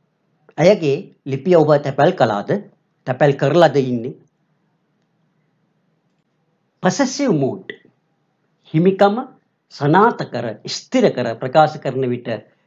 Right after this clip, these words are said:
මෙහෙම යොදන්න. This purse is hers. Hers. ඇගේම. මේ මුදල් පසුම්බිය ඇගේමයි. These jewelries are hers. මේ ආභරණ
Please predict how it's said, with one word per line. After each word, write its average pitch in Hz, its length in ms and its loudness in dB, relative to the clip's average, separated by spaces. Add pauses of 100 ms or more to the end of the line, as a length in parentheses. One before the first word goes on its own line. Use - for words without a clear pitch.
(120)
මෙහෙම 185 360 4
යොදන්න. 143 300 -2 (1120)
This 151 180 -2
purse 190 380 4
is 156 220 -4 (100)
hers. - 840 -2 (1300)
Hers. - 540 2 (280)
ඇගේම. 147 400 4 (520)
මේ 147 280 -2
මුදල් 143 440 2
පසුම්බිය 175 440 -4
ඇගේමයි. 127 520 0 (1500)
These 190 240 2
jewelries 151 600 2
are 123 300 -2
hers. 196 300 0 (960)
මේ 165 260 4
ආභරණ 156 640 0